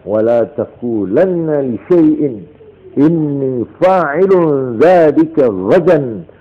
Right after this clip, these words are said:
illa ayyasha Allah." Kamu jangan sekali-kali mengatakan, "Pasti besok saya akan jawab,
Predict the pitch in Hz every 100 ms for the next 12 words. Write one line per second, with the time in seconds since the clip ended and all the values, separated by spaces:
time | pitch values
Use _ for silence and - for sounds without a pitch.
0 | _ 147 139 107 95 107 104 - - 156
1 | 135 104 92 - 107 80 - 80 65 67
2 | _ - _ - 220 233 233 214 156 196
3 | 190 175 - - 170 165 - 190 190 175
4 | 160 160 160 - 165 151 - _ _ -
5 | 208 - - 226 208 131 185 170 - 208
6 | 208 - - - - 147 156 151 - -
7 | 160 160 139 120 156 170 185